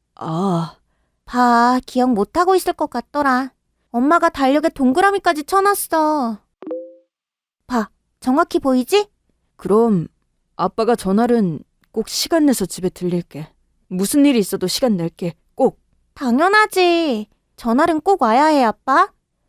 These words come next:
Speaker 2: 많이 보고 싶고 사랑해.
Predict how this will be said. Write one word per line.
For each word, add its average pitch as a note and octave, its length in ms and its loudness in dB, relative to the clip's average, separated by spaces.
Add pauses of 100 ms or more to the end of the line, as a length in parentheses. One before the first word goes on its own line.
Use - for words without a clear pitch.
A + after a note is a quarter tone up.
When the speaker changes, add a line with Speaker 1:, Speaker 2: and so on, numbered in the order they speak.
Speaker 2:
많이 B3+ 300 2
보고 C4+ 320 -2
싶고 E4+ 580 -2 (480)
사랑해. G4 640 0